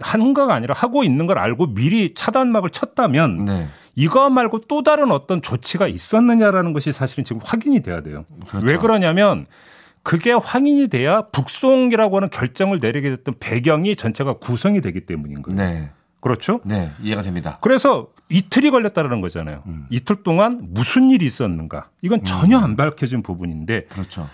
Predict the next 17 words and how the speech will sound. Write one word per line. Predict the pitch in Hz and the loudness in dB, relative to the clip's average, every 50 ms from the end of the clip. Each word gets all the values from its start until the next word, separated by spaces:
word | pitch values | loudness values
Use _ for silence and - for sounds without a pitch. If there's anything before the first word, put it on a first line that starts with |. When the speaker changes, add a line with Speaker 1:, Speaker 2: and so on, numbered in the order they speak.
| - _ | -18 _
Speaker 1:
이걸 | - 113 156 165 247 240 240 | -4 -2 0 2 2 0 0
밝혀내야 | - - 110 117 - - 208 208 135 90 90 120 160 | -4 -6 -6 -6 -4 -2 -2 -2 -2 0 0 0 0
되는 | 156 165 131 113 101 | 0 0 -2 -2 -4
건데 | - 82 80 78 76 98 95 71 69 - _ _ _ _ _ _ - | -6 -8 -8 -6 -4 -4 -6 -6 -8 -12 _ _ _ _ _ _ -4
여기서 | 131 170 220 220 - | -2 -2 -2 -2 -4
일단 | 208 - - 180 147 | -4 -2 -2 -4 -4
중간 | - - 120 - 170 240 254 262 | -4 -2 -2 0 0 2 0 0
정리라면 | - 175 139 127 120 98 92 90 101 127 131 104 80 71 - _ _ _ _ - - _ _ _ _ _ _ | 0 -2 -4 -4 -4 -4 -4 -4 -4 -4 -4 -4 -6 -10 -14 _ _ _ _ -20 -20 _ _ _ _ _ _
사건의 | - - - 240 - _ - 269 269 277 262 | -4 -2 -2 -2 -2 _ 0 2 4 4 4
실체적 | 254 - - - 302 269 - - 269 277 277 262 254 - | 2 2 0 -2 -2 -2 0 0 0 2 2 2 0 0
진실을 | - - 214 202 202 202 190 - - 202 196 175 202 202 | -4 -4 -2 0 0 0 -2 -2 -2 0 0 2 2 0
알기 | - - 98 120 147 156 151 165 170 170 160 | 0 0 0 -2 0 0 -2 -2 -2 -2 0
위해서 | 160 156 143 - 170 175 170 - | 0 0 0 0 0 -2 -2 -2
가장 | - - - - 226 233 269 285 277 285 277 226 - _ _ _ _ _ _ _ _ _ - | -6 -10 -4 0 2 4 4 6 6 6 4 2 0 _ _ _ _ _ _ _ _ _ -10
핵심적인 | - - 220 - - 311 320 320 285 285 226 254 226 | -8 -6 -4 -2 0 2 4 4 4 4 2 2 2
부분이 | - - 131 139 151 139 | 0 0 0 0 0 0
뭐냐? | 101 87 90 95 123 185 240 262 | 0 0 -2 0 0 0 0 0